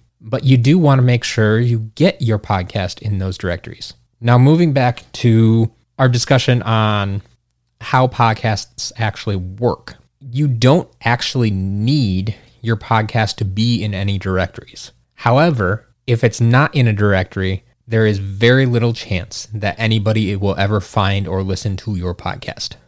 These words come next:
And that's why we do it. But it is feasible, it, it is possible that you upload your podcast to your host, and then you just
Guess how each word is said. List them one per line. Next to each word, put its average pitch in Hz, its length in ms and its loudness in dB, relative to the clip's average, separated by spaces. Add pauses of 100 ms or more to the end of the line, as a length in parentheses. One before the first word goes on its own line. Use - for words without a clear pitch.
(160)
And 101 160 0
that's 110 160 0
why 104 160 4
we 90 80 0
do 71 180 -8
it. - 140 -14 (300)
But 120 500 0
it 110 160 2
is 147 180 4
feasible, 123 680 0
it, 135 180 -2
it 107 140 0
is 135 100 4
possible 113 840 -2 (180)
that 107 540 0 (240)
you 135 180 -2
upload 143 460 4
your 135 100 0
podcast 120 680 0
to - 140 0
your 123 260 2
host, - 500 -4 (260)
and 131 180 4
then 127 400 4
you 123 240 2
just 120 380 0